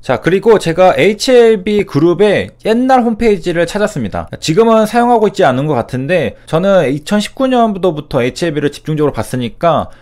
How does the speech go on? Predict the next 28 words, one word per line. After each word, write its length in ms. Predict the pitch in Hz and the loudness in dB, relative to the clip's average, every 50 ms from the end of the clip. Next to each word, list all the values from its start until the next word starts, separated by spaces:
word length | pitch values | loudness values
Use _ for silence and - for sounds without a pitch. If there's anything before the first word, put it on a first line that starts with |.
| - - - - | -20 -20 -14 -12
어, 140 | 110 104 | -12 -4
그 160 | - - 180 180 | 0 0 0 2
전부터 720 | - - 196 208 247 240 - - 202 190 185 190 180 - | 2 0 0 2 0 -2 0 0 2 4 4 4 2 2
알고 240 | - 113 131 139 175 | 0 -2 -2 0 -2
계셨던 460 | 147 147 - 151 - - 156 147 143 | -4 -4 -4 -4 -4 -4 -4 -4 -4
분들은 500 | 127 123 127 123 123 127 131 185 208 233 - - - - - - - - | -4 -4 -4 -4 -4 -2 -2 -2 -2 -4 -6 -10 -18 -20 -20 -20 -14 -8
뭐 120 | 110 117 | -6 -4
이 60 | 135 | -2
홈페이지가 720 | 170 202 202 202 240 226 214 - - 180 165 170 170 165 160 | -2 -2 0 2 2 2 2 0 -2 -4 -2 0 0 0 0
친숙할 400 | - 214 214 220 208 - 202 202 | -2 -6 -8 -4 -2 -2 -2 -2
수 100 | - 131 | -4 -8
있겠지만은 680 | 104 135 123 - 131 127 127 127 143 165 151 110 87 - - - | -8 -8 -8 -8 -6 -4 -4 -4 -4 -4 -6 -6 -8 -10 -16 -10
저는 240 | - - 147 185 185 | -6 -4 -4 -4 -4
처음 220 | - - 262 262 | -2 -2 0 0
봤습니다. 520 | 240 208 - - 113 92 - - 113 143 - - - - - - | 0 0 -2 -4 -6 -6 -6 -6 -8 -8 -12 -18 -20 -20 -12 -6
자, 160 | - 160 156 | -2 0 0
여기 160 | 156 180 208 | 2 2 2
내려가서 420 | 175 170 185 214 208 214 214 202 - | 2 2 2 4 2 2 2 0 0
보면은 460 | 156 151 165 175 185 208 208 156 - - - - - - | -2 0 0 0 0 0 0 -2 -2 -6 -10 -18 -8 -4
마지막으로 840 | - 185 - - 233 247 262 254 240 226 214 190 185 185 185 175 180 | -2 -2 0 0 0 2 2 2 2 2 2 2 4 4 2 0 -2
기사를 540 | - 139 - 160 170 165 160 156 151 156 - | -4 -6 -2 0 2 2 2 2 0 0 -2
업로드한 540 | - 117 135 165 170 139 160 147 139 139 | -2 -2 -2 -2 -2 -2 -2 -2 -2 -2
게 100 | 135 165 | -4 -4
이천십팔 600 | 151 107 120 - - 165 160 - - - 190 180 | -4 -6 -6 -6 -6 -6 -6 -4 -4 -2 -2 0
년 160 | 175 175 170 165 | 0 -2 -2 -4
시월 300 | - - 240 240 202 135 | -2 0 2 2 2 2
이십삼 360 | - - - - 170 170 165 | -2 -6 -6 -6 -4 -4 -4
일이니까 640 | 156 151 143 139 127 - - 185 180 151 107 - | -4 -6 -6 -8 -10 -4 -2 0 0 2 0 -2